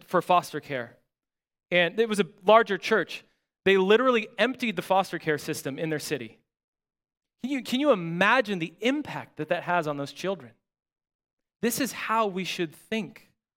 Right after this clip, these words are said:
And again, this means that some families will foster, and the job of everyone else is to support those families. Number two,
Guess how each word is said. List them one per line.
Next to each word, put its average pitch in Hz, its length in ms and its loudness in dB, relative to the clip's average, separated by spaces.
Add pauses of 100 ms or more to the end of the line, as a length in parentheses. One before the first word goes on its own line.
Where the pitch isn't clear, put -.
(360)
And 196 120 2
again, 208 280 2 (260)
this 254 220 2
means 269 420 0
that 190 420 2 (160)
some 233 340 2
families 240 720 -2
will 165 140 2
foster, 202 560 -2 (220)
and 196 220 2
the 175 80 2
job 202 260 4
of 165 100 0
everyone 175 360 0
else 202 340 -2
is 165 120 -14
to - 120 -12
support 247 520 -4
those 147 180 -6
families. 120 580 -12 (1900)
Number 208 180 0
two, 214 380 -4